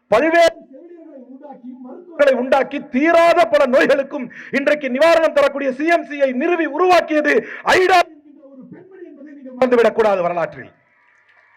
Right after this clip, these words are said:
அதே மாதிரிதான் அன்னை தெரேசா, அதே மாதிரிதான் வரலாற்றில் கிரஹாம் ஸ்டைன்ஸ் என்கின்ற ஒரு பாதிரியார் தமிழ்நாட்டிற்கு வந்து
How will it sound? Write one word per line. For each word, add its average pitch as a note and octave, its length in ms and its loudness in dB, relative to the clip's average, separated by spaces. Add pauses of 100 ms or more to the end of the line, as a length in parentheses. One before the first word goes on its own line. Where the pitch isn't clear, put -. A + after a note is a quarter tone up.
(3500)
அதே C#4 240 4
மாதிரிதான் C4+ 340 2
அன்னை A#3 220 -2
தெரேசா, G#3 500 -4 (1800)
அதே D4 260 0
மாதிரிதான் C4+ 480 -2
வரலாற்றில் A#3 680 -4 (380)
கிரஹாம் C4+ 320 0 (100)
ஸ்டைன்ஸ் C#4+ 200 -2
என்கின்ற A#3+ 440 -2
ஒரு G3 160 -4
பாதிரியார் A3 680 -2 (840)
தமிழ்நாட்டிற்கு B3+ 580 -2
வந்து G3 440 -8